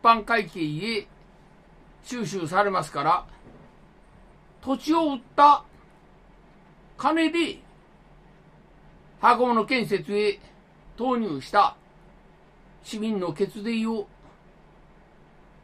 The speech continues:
物納された土地を売った金で穴埋めしている。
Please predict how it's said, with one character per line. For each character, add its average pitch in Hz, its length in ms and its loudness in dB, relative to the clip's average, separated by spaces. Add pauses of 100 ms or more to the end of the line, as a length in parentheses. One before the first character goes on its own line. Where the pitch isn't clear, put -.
(800)
物 311 280 0
納 277 180 4
さ 208 140 6
れ 208 60 -2
た 208 140 4
土 208 140 -4
地 262 140 -6
を 233 140 -2
売 - 20 -12
っ 156 40 -14 (120)
た 220 280 4
金 254 280 -2
で 262 260 -6 (640)
穴 202 320 6
埋 202 40 -2
め 202 160 -2
し - 100 -12
て 233 80 -8
い 226 140 -6
る。 214 100 -14